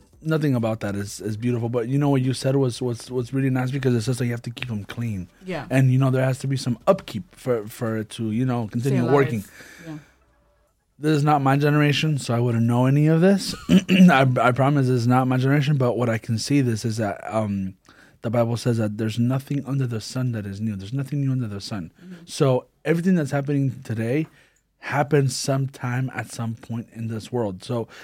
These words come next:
Speaker 1: I want you guys, uh, to just, uh, uh, you know, lower your eyes into Exodus twenty,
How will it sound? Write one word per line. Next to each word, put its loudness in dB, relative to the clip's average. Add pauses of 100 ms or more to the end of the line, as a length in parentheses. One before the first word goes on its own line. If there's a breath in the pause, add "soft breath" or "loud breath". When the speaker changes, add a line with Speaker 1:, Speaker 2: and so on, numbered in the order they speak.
(140 loud breath)
Speaker 1:
I 0
want 2
you 0
guys, 0
uh, 0
to -8
just, -8
uh, -2 (120)
uh, -2
you 0
know, 0
lower 4
your 4
eyes 4
into -2
Exodus -4
twenty, 0